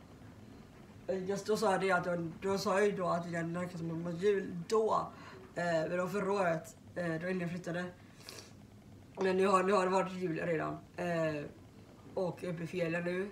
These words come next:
faktiskt. Jag har sportsemester <laughs> faktiskt.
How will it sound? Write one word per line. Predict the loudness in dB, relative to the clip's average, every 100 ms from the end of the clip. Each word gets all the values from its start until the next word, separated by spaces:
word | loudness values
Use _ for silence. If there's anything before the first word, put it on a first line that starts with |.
| -8
faktiskt. | -8 -6 -6 -10 -18 -20 -10
Jag | -6
har | -4
sportsemester | -4 -6 -6 -8 -8 -6 -2 -2 -2 -8 -12 -12
<laughs> | -16 -16 -6
faktiskt. | -2 -2 -2 -6